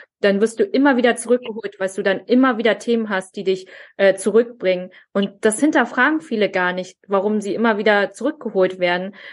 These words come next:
weil sie dann nicht diese Schritte zurückgehen wollen, sondern sich nach diesen, äh, Goodies, also diese Goodies und dieses, diesen Status und das will ich haben, danach sehen, anstatt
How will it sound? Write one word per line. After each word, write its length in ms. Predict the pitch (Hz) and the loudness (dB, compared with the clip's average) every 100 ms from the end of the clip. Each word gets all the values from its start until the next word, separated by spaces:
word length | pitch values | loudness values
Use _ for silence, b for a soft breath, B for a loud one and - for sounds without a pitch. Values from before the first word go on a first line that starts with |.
| - | -6
weil 180 | 196 190 | 2 2
sie 120 | 185 | 2
dann 140 | 190 196 | 0 0
nicht 200 | 214 208 | -2 -4
diese 300 | 190 190 185 | -2 0 0
Schritte 280 | - 233 196 | -2 -4 -2
zurückgehen 560 | - 277 - 202 180 | 0 0 0 -2 0
wollen, 240 | 185 185 180 | 0 0 0
sondern 300 | 190 190 185 | -4 -4 -6
sich 180 | 196 | -6
nach 160 | 202 190 | -8 -8
diesen, 360 | 202 185 185 190 B B _ | -6 -6 -8 -10 B B _
äh, 220 | 185 185 - _ _ | -4 -2 -4 _ _
Goodies, 440 | 294 262 220 - - | 2 4 2 -2 -4
also 180 | 190 175 | -2 0
diese 240 | 180 185 185 | -2 -2 -2
Goodies 640 | 185 247 220 214 214 - | 2 2 4 0 -2 -6
und 180 | 185 185 | -8 -6
dieses, 420 | 170 180 180 - | 0 0 0 -6
diesen 280 | - 202 185 | -8 -8 -6
Status 640 | - 226 233 233 208 214 | -2 2 2 0 -2 -2
und 260 | 190 190 240 | -8 -4 -2
das 220 | 247 214 | -2 0
will 120 | 202 | 0
ich 140 | 202 | 0
haben, 280 | 214 202 208 B B _ - | -4 -4 -4 B B _ 2
danach 380 | 247 277 233 | 4 4 2
sehen, 300 | - 190 202 | 0 0 0
anstatt 440 | 190 - 202 202 | -4 -2 -2 -2